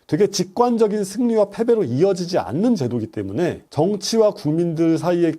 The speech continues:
괴리가 좀 벌어질 수밖에 없어요. 우리가 좀, 좀 굉장히 근본적인 질문부터 해봐야 된다는 겁니다. 지난 국회를 만들 때, 그 전에 이십 대 국회 마지막에, 그러니까 연동형 비례제를 한다, 준연동형 비례제를 한다 이러면서 막 논의가 오갔을 때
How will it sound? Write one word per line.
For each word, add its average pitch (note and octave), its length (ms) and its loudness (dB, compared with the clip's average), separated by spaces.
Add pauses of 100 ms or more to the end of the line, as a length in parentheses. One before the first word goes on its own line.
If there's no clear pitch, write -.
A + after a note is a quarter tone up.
괴리가 D#3 460 2
좀 F#3+ 240 -2
벌어질 F3+ 340 0
수밖에 C4+ 400 -4
없어요. F2 520 -8 (100)
우리가 G#3 240 4
좀, G3+ 240 -6 (100)
좀 A#3 160 0
굉장히 G3+ 320 2
근본적인 A#3 640 2
질문부터 D3+ 500 -2
해봐야 G3+ 280 0
된다는 A2 280 -6
겁니다. F2+ 460 -14
지난 G3+ 420 2
국회를 D#3+ 880 0
만들 C3 400 0
때, G#2 320 -4
그 - 80 -2
전에 D#3+ 220 2
이십 C#3 300 -4
대 F#3+ 100 4
국회 D3 280 -4
마지막에, A2 840 0
그러니까 A#2 160 2
연동형 F3+ 480 2
비례제를 D3 420 2
한다, D#3 340 2
준연동형 C3 800 0
비례제를 B2 400 0
한다 D#3 220 -2
이러면서 B2 320 -6
막 D#3+ 300 0
논의가 C3 460 0
오갔을 C#3 400 0
때 C3+ 360 0